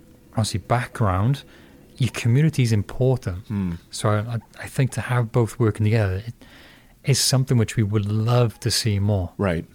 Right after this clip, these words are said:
Speaker 2: That's
Speaker 1: Just be
Speaker 2: awesome.
Speaker 1: isolated, and an isolated club within a town. So.
Speaker 2: Yeah, that's great. Um, so let me ask you this question, a little, little case scenario sort of
Speaker 1: Hmm.
Speaker 2: thing.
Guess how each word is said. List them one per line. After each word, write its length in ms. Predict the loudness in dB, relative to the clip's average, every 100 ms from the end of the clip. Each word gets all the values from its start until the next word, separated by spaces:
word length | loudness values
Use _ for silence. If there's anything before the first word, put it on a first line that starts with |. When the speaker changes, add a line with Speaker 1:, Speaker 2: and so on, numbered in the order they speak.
| -2
Speaker 2:
That's 180 | -2 2
Speaker 1:
Just 100 | 2
be 60 |
Speaker 2:
awesome. 120 | 2 2
Speaker 1:
isolated, 540 | 0 0 0 0 -4 0
and 140 | 2
an 120 | 4 2
isolated 440 | 0 -2 -4 -4
club 260 | -2 -2 0
within 140 | -2
a 60 | -4
town. 320 | -4 -4 -6
So. 220 | -6 -10 -12 _
Speaker 2:
Yeah, 220 | -8 -6
that's 200 | -4 -6
great. 380 | -2 0 0 -2 -10 _ -20 -20 -12 -2
Um, 440 | 2 2 -2 -10 -18 -12
so 140 | -2 2
let 100 | 2
me 80 |
ask 160 | 0 0
you 80 | 0
this 140 | 0
question, 340 | 0 -2 0 0
a 20 |
little, 200 | 0 2
little 200 | 2 2
case 320 | 0 -2 -2
scenario 520 | 0 0 2 2 2
sort 280 | 0 0 0
of 100 | 0
Speaker 1:
Hmm. 40 | -2
Speaker 2:
thing. 280 | -4 -4